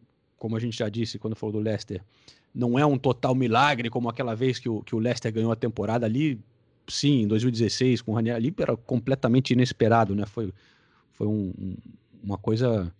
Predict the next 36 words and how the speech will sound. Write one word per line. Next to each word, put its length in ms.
chocante, 720
um, 500
um 280
verdadeiro 440
milagre. 420
Mas 160
agora 320
não, 140
é 80
um 120
trabalho, 560
né, 240
do 120
Leicester 420
que 100
vem 360
sido 280
feito 240
durante 340
um 60
tempo. 260
O 100
Tottenham 460
também 440
vem 300
evoluindo, 380
deu 220
aquele, 540
aquele 240
tropeço 640
na 140
época 160
que 120
saiu 300
o 60
Pochettino, 880